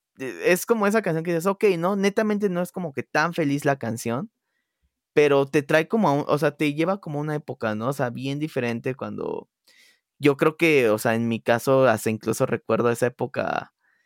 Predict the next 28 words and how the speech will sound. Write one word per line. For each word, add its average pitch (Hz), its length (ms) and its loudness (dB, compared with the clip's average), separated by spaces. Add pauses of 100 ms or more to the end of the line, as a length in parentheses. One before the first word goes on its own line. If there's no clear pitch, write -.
(300)
en 123 180 4
la 113 120 2
que 113 160 0
tú 120 240 0
no 117 180 2
tenías 113 460 2
como 110 300 -2
nada 107 380 2
más 110 280 -2
que 117 100 -2
preocuparte 113 680 -2
que, 110 180 -4 (440)
en 110 180 2
mi 107 100 0
caso, 113 240 4
escuchar 113 380 -2
música, 107 480 -4
tocar - 280 0
la 113 120 2
guitarra 110 380 0
y - 20 -4
jugar 110 280 2
videojuegos 104 500 -2
todo 101 200 -2
el 101 80 -6
perro 107 320 2
día. 113 260 2
<laughs> - 200 -4